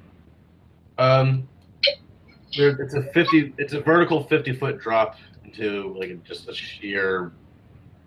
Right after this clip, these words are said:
black well. Um, it's, it's three feet in diameter. Uh, you're gonna have to climb down,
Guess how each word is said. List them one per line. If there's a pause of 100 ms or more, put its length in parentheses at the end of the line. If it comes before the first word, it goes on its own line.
(140)
black
well.
Um, (1500)
it's,
it's
three
feet
in
diameter. (640)
Uh, (100)
you're
gonna
have
to
climb
down,